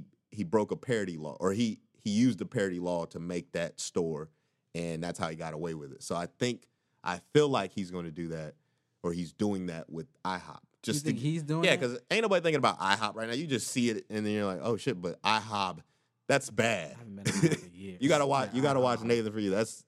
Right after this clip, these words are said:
Speaker 1: it's a fucking
Speaker 2: All right.
Speaker 1: he is a sociopath.
Speaker 2: <laughs>
Speaker 1: <laughs> He, I,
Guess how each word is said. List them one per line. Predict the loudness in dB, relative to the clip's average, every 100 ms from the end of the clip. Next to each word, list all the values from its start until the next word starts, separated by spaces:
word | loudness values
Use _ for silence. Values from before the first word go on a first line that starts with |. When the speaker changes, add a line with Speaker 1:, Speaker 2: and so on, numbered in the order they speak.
| _
Speaker 1:
it's | -2 0
a | -2
fucking | 0 0 0 -6 -10 -16
Speaker 2:
All | -12
right. | -10 -12 _
Speaker 1:
he | 4 6
is | 6
a | 2
sociopath. | 0 0 2 2 2 0 2 0 0 -4 -8 _ 6
Speaker 2:
<laughs> | 6 6 2 2 4 6 6 6 4 2 0
Speaker 1:
<laughs> | -20 _ _ -4
He, | 0
I, | 2 0